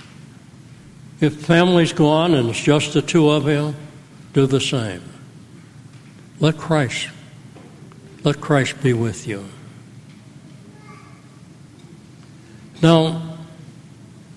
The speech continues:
in our first reading, Zephaniah, we only see him three times in the whole liturgy of the church.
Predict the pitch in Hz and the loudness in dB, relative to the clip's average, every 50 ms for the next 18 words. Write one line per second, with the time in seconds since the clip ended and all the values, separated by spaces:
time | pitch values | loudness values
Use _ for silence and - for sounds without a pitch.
0 | - - - - - 185 190 196 202 190 - - 202 202 208 - - - 165 180 | -20 -20 -20 -4 0 2 4 6 4 4 2 4 4 4 4 4 2 2 2 4
1 | 170 160 139 139 127 131 120 139 151 131 147 - 143 123 143 147 151 147 135 127 | 4 4 4 4 2 4 4 2 2 2 2 0 2 4 4 4 6 4 4 2
2 | 117 107 95 - - - - - - - - - - - - - - 131 139 147 | 0 -2 -4 -10 -16 -18 -20 -20 -20 -20 -20 -20 -20 -20 -20 -8 -2 2 4 4
3 | 156 175 190 185 160 170 - - 175 170 147 156 151 139 139 - - 160 165 180 | 4 4 4 2 2 2 2 2 4 4 4 2 2 2 0 -2 0 2 2 2
4 | 175 - 160 151 131 127 120 113 104 - - - - - - - - - - - | 2 2 4 4 4 2 0 -2 -4 -6 -8 -10 -12 -14 -18 -20 -20 -20 -20 -10
5 | - 127 117 120 101 135 156 147 139 143 143 147 147 151 147 147 - 165 151 143 | -6 -2 -2 -2 0 0 0 0 0 2 4 4 4 4 2 0 -2 0 0 0
6 | 131 131 131 131 - - 135 117 104 - - - - - - | 0 0 -4 -4 -4 -4 -4 -4 -6 -8 -8 -8 -8 -8 -8